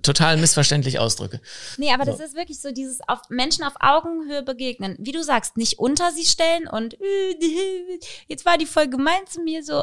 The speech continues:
Speaker 2: sondern, und auch nicht sagen, hier, äh, mich drüber stellen, sagen, „Du bist doof“, sondern wirklich dieses, äh, jemandem auf Augenhöhe begegnen und man kann diese Augenhöhe eben auch schaffen, selber.
Speaker 1: Genau, jetzt in dem Fall hast du die jetzt geschafft, weil sie sich dann auch auf die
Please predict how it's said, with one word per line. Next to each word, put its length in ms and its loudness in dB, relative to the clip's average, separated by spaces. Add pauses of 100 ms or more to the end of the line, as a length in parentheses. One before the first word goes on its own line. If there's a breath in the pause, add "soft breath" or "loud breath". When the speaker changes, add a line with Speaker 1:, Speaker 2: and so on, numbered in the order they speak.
(160)
Speaker 2:
sondern, 320 0
und 180 -4
auch 140 6
nicht 300 0
sagen, 420 4
hier, 420 6
äh, 300 0
mich 180 -6
drüber 280 2
stellen, 260 2
sagen, 400 0
„Du 300 2
bist 280 0
doof“, 240 -2 (640 loud breath)
sondern 400 0 (300)
wirklich 320 -6
dieses, 200 -6
äh, 220 0
jemandem 280 -2
auf 160 -4
Augenhöhe 400 2
begegnen 400 -4
und 80 -2
man 180 0
kann 320 2 (500)
diese 180 0
Augenhöhe 540 0
eben 200 -4
auch 200 -10
schaffen, 440 -8 (220)
selber. 240 -6
Speaker 1:
Genau, 320 4
jetzt 220 4
in 160 -2
dem 120 2
Fall 200 2
hast 160 4
du 40 2
die 80 0
jetzt 200 0
geschafft, 320 -2
weil 120 2
sie 120 -2
sich 160 -2
dann 160 0
auch 180 0
auf 220 -2
die 340 -10